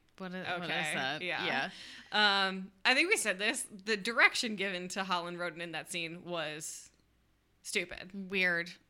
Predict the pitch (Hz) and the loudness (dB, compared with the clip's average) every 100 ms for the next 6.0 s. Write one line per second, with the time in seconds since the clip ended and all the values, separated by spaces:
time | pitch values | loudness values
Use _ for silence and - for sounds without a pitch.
0 | _ - 302 - - - - - - 254 | _ -6 -6 -6 -12 -12 -12 -14 -12 -10
1 | 233 294 370 381 294 202 226 226 180 160 | -10 -6 -2 -2 -4 -2 0 0 -2 -2
2 | 294 440 240 185 175 - 196 180 190 185 | -2 -2 -2 -2 -2 -2 -4 -6 -6 -6
3 | 175 185 - 196 240 277 208 - 180 170 | -6 -6 -6 -2 0 0 -2 -2 -4 -4
4 | 180 180 185 185 160 185 226 190 175 175 | -2 -2 -2 -6 -6 -4 -2 0 0 0
5 | 160 156 175 185 139 113 185 202 226 | 0 2 4 4 2 -4 -4 0 2